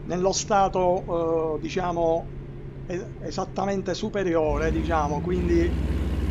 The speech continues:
in, eh, nell'Oregon, per intenderci, quindi è un modo anche per vedere altri stati americani e quindi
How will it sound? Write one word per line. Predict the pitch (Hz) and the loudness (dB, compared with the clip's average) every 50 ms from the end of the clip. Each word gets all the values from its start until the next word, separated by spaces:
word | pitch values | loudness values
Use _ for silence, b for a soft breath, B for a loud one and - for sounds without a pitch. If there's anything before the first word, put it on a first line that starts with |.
| - - - - | 0 0 0 2
in, | - 165 175 175 180 175 175 | 4 4 4 4 4 4 4
eh, | 180 175 170 170 170 165 165 165 160 160 156 - - - - - - - - - - - - - - - - - - - - - - - - - - | 6 6 6 6 6 6 6 6 4 4 2 2 2 2 2 2 2 2 2 2 2 2 2 2 2 2 2 2 0 0 0 -2 -4 -4 -4 -2 2
nell'Oregon, | 180 190 196 196 196 175 165 165 156 156 160 160 156 156 151 156 | 2 4 4 4 4 6 4 4 4 2 2 2 2 2 2 4
per | 156 165 165 | 4 4 4
intenderci, | 165 165 160 160 151 147 151 151 - - - 170 | 4 4 4 4 4 4 4 4 4 4 4 4
quindi | 170 196 202 - - 180 175 175 | 4 6 6 6 4 6 6 4
è | 175 175 175 180 180 180 | 6 6 4 4 6 6
un | 175 180 180 180 | 6 6 6 6
modo | 185 190 196 180 170 | 6 6 6 6 6
anche | 175 185 - - 175 170 160 | 6 6 6 4 4 4 4
per | 160 160 170 170 - 170 165 165 160 | 4 4 4 4 4 4 4 4 6
vedere | 160 165 170 175 180 180 175 170 | 6 4 4 6 6 6 6 6
altri | 170 170 175 165 165 - - 180 180 170 170 160 165 165 - | 8 6 6 6 4 2 2 2 2 4 4 4 4 4 4
stati | - - - 185 185 180 170 | 2 2 4 4 4 4 4
americani | 165 165 170 185 190 196 180 175 147 156 160 156 156 | 4 4 4 4 4 4 4 4 2 2 2 2 2
e | - | 2
quindi | - - 170 175 175 165 160 160 - | 2 2 2 2 4 2 2 2 2